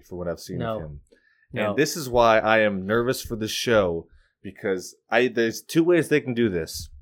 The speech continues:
Speaker 1: Is that they can, we're assuming that Bo Burnham is any, is anywhere in relation to as good of basketball as he looks, which is terrible.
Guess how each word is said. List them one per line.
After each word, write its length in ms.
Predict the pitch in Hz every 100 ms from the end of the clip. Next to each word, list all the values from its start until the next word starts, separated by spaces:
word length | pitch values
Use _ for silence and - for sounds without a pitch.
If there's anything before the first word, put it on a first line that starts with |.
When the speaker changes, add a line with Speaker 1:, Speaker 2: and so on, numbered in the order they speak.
| _ _ _ _ _ _ _ _ - - _ _
Speaker 1:
Is 160 | 107 101
that 160 | 110 -
they 120 | 120
can, 360 | 123 110 104 101 _ _ _ -
we're 180 | 113 98 -
assuming 400 | 113 - 180 185
that 120 | 151
Bo 140 | 151 131
Burnham 520 | 127 123 120 120 - _
is 160 | 101 95
any, 420 | 123 127 123 110 95 _ _
is 220 | 113 95 -
anywhere 840 | 127 127 127 - - 110 117 117
in 60 | 110
relation 420 | 104 107 107 -
to 140 | - 104
as 120 | 90
good 140 | 123
of 100 | 110
basketball 460 | 95 98 - 95 92
as 140 | 90
he 80 | -
looks, 420 | 92 82 69 -
which 160 | 92 -
is 100 | -
terrible. 560 | - 98 80 73 69